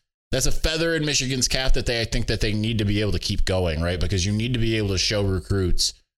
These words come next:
this is what, what you're gonna do when you come to Michigan. Now, it's highly dependent on the recruit. That was one of the things I was thinking while watching the draft, right?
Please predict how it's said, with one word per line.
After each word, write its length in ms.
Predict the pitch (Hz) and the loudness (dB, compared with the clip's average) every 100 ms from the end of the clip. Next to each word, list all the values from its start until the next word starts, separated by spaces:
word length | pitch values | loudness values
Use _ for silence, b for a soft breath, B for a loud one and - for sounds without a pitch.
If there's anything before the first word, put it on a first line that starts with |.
| _ _ _ | _ _ _
this 240 | 87 117 131 | -2 0 0
is 120 | 123 | 2
what, 300 | 123 95 76 | 0 0 -4
what 360 | 95 101 113 - | -2 0 0 0
you're 160 | 104 98 | -2 0
gonna 400 | 104 98 92 90 | 0 0 0 0
do 400 | 82 85 107 95 | 0 0 0 0
when 100 | 92 | 0
you 80 | |
come 160 | 82 95 | 0 0
to 60 | 92 | 0
Michigan. 440 | 104 98 73 80 | 0 -2 -2 -2
Now, 180 | 107 113 | -2 0
it's 160 | 117 | 0
highly 320 | - 160 240 196 | 0 0 -2 4
dependent 300 | 143 170 131 | 4 4 2
on 100 | 104 | -2
the 80 | |
recruit. 420 | 87 85 - 107 - | -2 -2 -2 -4 -4
That 120 | 101 | -4
was 120 | 131 139 | -2 -2
one 100 | 147 | 0
of 60 | |
the 40 | 117 | 2
things 220 | 131 117 | 2 2
I 80 | 113 | 0
was 100 | 101 | 0
thinking 280 | 117 110 | 0 0
while 120 | 104 101 | 0 0
watching 360 | 120 151 113 | 0 0 0
the 80 | 85 | 0
draft, 320 | 82 69 - | 0 6 6
right? 260 | 95 98 | 6 0